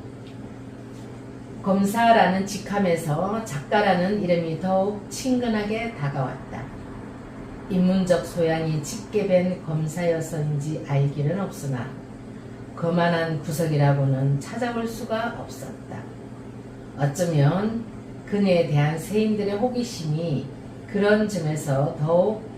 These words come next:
크게 발동했을지도 모르겠다. 불과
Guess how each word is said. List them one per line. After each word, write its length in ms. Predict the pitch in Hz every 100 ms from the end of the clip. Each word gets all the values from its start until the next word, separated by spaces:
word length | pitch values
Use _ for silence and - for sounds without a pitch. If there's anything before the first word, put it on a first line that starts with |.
| - 269
크게 480 | 247 240 240 240 -
발동했을지도 1200 | - 160 165 185 180 190 196 180 - 180 220 233 - - 139
모르겠다. 500 | 127 127 - - - - - - - - - - - - - - - - - - - - -
불과 560 | 226 240 190 190 226